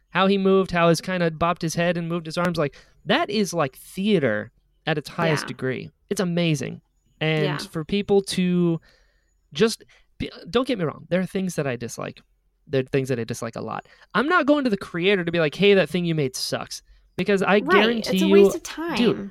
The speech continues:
Speaker 1: I guarantee you so many people have never put themselves out there before. They've never
Speaker 2: Right.
Speaker 1: made something, and they're all of a sudden the experts of, of how this stuff goes.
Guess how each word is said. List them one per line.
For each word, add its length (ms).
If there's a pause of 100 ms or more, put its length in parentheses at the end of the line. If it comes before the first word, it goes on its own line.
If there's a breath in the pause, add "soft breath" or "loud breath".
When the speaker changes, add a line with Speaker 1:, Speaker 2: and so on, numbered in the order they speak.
Speaker 1:
I 100
guarantee 340
you 100
so 220
many 120
people 240
have 160
never 380
put 180
themselves 360
out 160
there 100
before. 340 (520)
They've 180
never 260
Speaker 2:
Right. 80
Speaker 1:
made 220
something, 480
and 240
they're 340
all 160
of 80
a 60
sudden 300
the 100
experts 560
of, 140 (120)
of 140
how 180
this 180
stuff 280
goes. 340